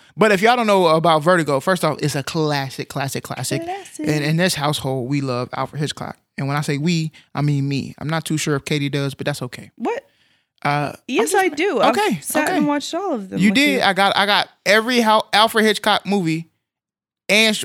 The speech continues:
Speaker 1: everything on Blu-ray
Speaker 2: You better stop playing with
Speaker 1: on the,
Speaker 2: me.
Speaker 1: in a box set.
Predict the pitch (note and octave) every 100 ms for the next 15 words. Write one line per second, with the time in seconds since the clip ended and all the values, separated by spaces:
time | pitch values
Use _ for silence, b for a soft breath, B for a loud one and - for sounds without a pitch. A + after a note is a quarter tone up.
0 | - G#3+ G3+ D#3 C#3+ D3 _ _ D#3+ D#3
1 | E3 F#3+ D#3 C3+ C3+ B3 G#3 - F3+ -
2 | A#3+ D#4+ C4+ D#3 - E3+ C#3+ F#3+ G#3+ -
3 | G3 D3+